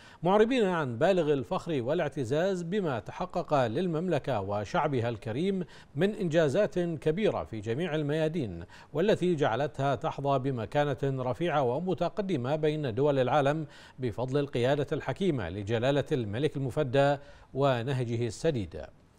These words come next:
وأعربوا عن اعتزازهم بجهود جلالته الهامة والتي تهدف إلى تطوير علاقات المملكة مع سائر الدول الشقيقة والصديقة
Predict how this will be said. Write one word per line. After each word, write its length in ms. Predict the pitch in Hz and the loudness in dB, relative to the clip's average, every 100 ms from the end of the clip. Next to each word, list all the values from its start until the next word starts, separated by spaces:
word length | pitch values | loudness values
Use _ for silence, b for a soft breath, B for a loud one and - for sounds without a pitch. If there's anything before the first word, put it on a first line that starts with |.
| - B B B B | -20 B B B B
وأعربوا 720 | 165 202 247 240 220 175 180 170 | 6 8 8 4 4 4 2 2
عن 140 | 151 | 0
اعتزازهم 800 | 139 - 139 147 139 120 123 220 | -2 -2 0 2 2 0 -2 -2
بجهود 400 | 202 156 139 185 | -4 0 0 2
جلالته 760 | 147 123 123 117 131 - 123 | 0 0 0 0 -4 -4 -2
الهامة 500 | 131 110 131 123 139 | -2 -2 -2 -4 -6
والتي 400 | 254 214 139 147 | -4 -2 -2 -2
تهدف 380 | - 160 139 135 | -2 0 -2 -2
إلى 260 | 160 151 131 | 0 2 0
تطوير 580 | 131 120 143 226 139 101 | 0 -4 -2 0 0 0
علاقات 480 | 90 92 156 139 | -4 -4 -2 -2
المملكة 640 | 131 113 175 151 127 143 135 | -2 -4 -4 -2 0 0 0
مع 280 | 131 101 123 | 0 -2 0
سائر 420 | 147 165 156 131 | 4 4 2 -4
الدول 320 | 107 165 170 | -4 -2 0
الشقيقة 680 | 120 - 139 190 156 131 123 | -2 -4 -6 -4 -2 -2 -2
والصديقة 600 | 127 - 202 196 - | -4 -2 -2 -2 -2